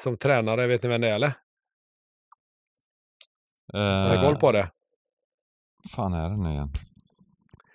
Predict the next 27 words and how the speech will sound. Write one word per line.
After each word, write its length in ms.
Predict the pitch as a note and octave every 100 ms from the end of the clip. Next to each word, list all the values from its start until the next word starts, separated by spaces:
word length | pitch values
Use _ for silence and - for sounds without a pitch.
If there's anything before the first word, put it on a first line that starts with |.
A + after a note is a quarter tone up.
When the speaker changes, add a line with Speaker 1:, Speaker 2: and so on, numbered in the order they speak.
| - -
Speaker 1:
Det 80 | A#2+
är 40 |
så 100 | D3+
konstigt 560 | - A3 E3 - D#3 D3
att 140 | F3+
så 80 | -
här 140 | A#2+
italienare 920 | G#2+ - A2 A#2 D3+ B2 G2 F#2+ G2
som 160 | G#2 A2+
man 120 | A2
verkligen 360 | A#2+ G#2+ A2 G#2+
inte 140 | -
tror 340 | - - B2 A2+
ska 180 | - G#2
bli 120 | G2
tränare, 480 | - G2+ F#2 F#2 F2+
blir 120 | F#2+
tränare. 460 | - A2 F2+ G2+
Typ 160 | A2 A#2+
så 80 | G2
här 80 | -
Inzaghi-bröderna 1600 | G#2 F#2 - B2 F#2 F2+ E2 F2 F#2 F#2+ F2 F2 F2+ F2+ F2+
och, 380 | F2 F2+ F2+ E2+ - - - - -
och 120 | G#2
liksom 320 | G2 G2 G2+ - D3+
Vincenzo 720 | C#3+ D3 - D#3+ B2+ A2+ C#3
Montella. 880 | C3+ C#3 B2+ - C#3 G2+ B2 C3+